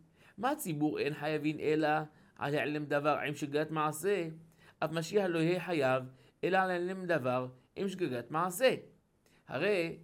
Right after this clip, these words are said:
כתוב בתורה שאדם יחיד שחטא, אז הוא מביא קורבן כסבה או שעירת עזים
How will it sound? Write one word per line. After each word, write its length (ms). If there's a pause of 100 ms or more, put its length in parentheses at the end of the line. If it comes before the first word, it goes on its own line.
(640)
כתוב 240
בתורה 340 (220)
שאדם 420
יחיד 580 (220)
שחטא, 640 (500)
אז 160
הוא 120
מביא 720 (380)
קורבן 500 (420)
כסבה 480
או 180
שעירת 500
עזים 520